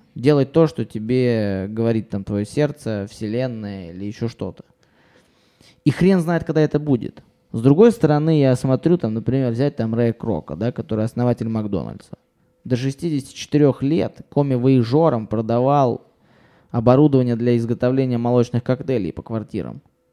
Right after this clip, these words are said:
Ну, по домам, это у нас квартиры. И в шестьдесят четыре года познакомился с, э, братьями Макдональдами.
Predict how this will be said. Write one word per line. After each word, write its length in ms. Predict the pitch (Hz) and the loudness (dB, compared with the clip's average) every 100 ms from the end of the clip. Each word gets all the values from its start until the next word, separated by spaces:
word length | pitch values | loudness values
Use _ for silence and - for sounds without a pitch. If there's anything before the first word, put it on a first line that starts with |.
| _ | _
Ну, 100 | 123 110 | -6 -6
по 120 | 104 | -6
домам, 400 | 104 98 64 67 | -8 -10 -12 -16
это 160 | - | -12
у 20 | 92 | -10
нас 200 | 87 - | -10 -12
квартиры. 420 | - 85 - - _ _ _ _ _ _ _ | -16 -14 -16 -16 _ _ _ _ _ _ _
И 80 | 143 | -2
в 60 | 135 | 0
шестьдесят 320 | 143 156 139 | -2 0 -2
четыре 300 | - 143 127 | -2 -2 0
года 240 | 123 175 | 2 2
познакомился 840 | 139 113 113 113 139 131 113 - 104 | 2 -2 -4 0 2 2 -2 -4 -8
с, 180 | - - | -8 -4
э, 420 | 107 107 107 104 | -2 -2 -2 -2
братьями 420 | 107 120 104 110 | 0 0 0 -4
Макдональдами. 800 | 107 107 110 90 62 55 64 73 | -2 -2 -4 -4 -8 -12 -14 -16